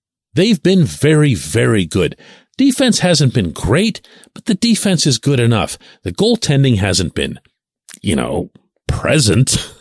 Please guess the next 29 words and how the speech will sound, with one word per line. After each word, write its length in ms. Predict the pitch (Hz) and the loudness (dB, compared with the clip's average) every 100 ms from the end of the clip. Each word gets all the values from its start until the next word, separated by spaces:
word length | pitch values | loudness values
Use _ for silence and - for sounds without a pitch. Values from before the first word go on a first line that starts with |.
| - | -10
<laughs> 260 | - - - | -6 -6 -2
meaning 300 | 180 165 147 | 0 0 -2
Tristan 440 | - 160 - 117 | 0 -2 0 0
Jarry's 440 | 101 113 143 117 104 | 0 0 2 2 2
availability. 880 | 104 123 107 90 180 202 120 156 - _ _ _ _ _ _ _ _ _ _ _ _ _ _ | 2 2 2 2 0 2 2 0 -4 _ _ _ _ _ _ _ _ _ _ _ _ _ _
But 140 | 233 220 | -4 0
when 220 | 202 214 | 2 4
he's 320 | 165 220 214 | 2 2 0
been 220 | - 175 | 2 2
in 180 | 226 269 | 4 4
there, 320 | 170 202 240 208 _ | 4 4 2 0 _
they've 260 | 208 240 - | 0 0 0
been 180 | 226 220 | 0 2
sixteen, 600 | - 233 - - 233 214 | 0 -2 -2 0 2 2
six, 400 | - 226 - 180 | 0 -2 0 0
and 100 | 147 | 2
five. 640 | 202 233 151 73 - - _ _ _ _ _ _ _ _ _ _ - | 2 2 2 0 -6 -16 _ _ _ _ _ _ _ _ _ _ -4
That's 560 | 170 220 - - - - _ _ | -2 0 0 -2 -4 -8 _ _
significant. 840 | - 190 165 240 208 127 101 - - _ _ _ _ - | -4 2 2 2 0 0 -2 -6 -18 _ _ _ _ -4
That's 220 | 165 - | -2 0
a 60 | 202 | -2
potentially 600 | 185 - 196 - 196 190 | -2 0 2 2 2 2
really, 380 | 143 185 190 | 2 2 2
really 320 | 165 180 180 160 | 2 2 2 0
good 260 | 180 170 | 0 -2
team 380 | - 233 226 135 - - - | 0 0 2 0 -2 -8 -4
that 140 | 190 | 0
has 240 | 214 208 | 0 0
one 420 | 170 214 254 269 | 0 0 2 2